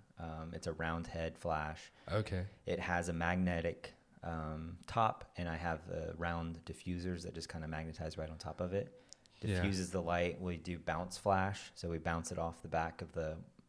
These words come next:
Speaker 1: back wall or ceiling. So it bounces off the wall and then goes onto their face with the diffuser. It's very soft on everything, so it's not super sharp, like, super bright, um, highlights or anything like that. And, um, yeah,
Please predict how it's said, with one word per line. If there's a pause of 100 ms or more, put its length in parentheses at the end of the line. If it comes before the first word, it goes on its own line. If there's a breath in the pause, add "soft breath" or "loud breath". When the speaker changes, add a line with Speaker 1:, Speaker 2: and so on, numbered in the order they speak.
Speaker 1:
back
wall
or
ceiling. (760 loud breath)
So
it
bounces
off
the
wall
and
then
goes
onto
their
face
with
the
diffuser.
It's
very
soft (160)
on
everything,
so
it's
not
super
sharp,
like,
super
bright, (160)
um,
highlights
or
anything
like
that. (600 soft breath)
And,
um, (760)
yeah,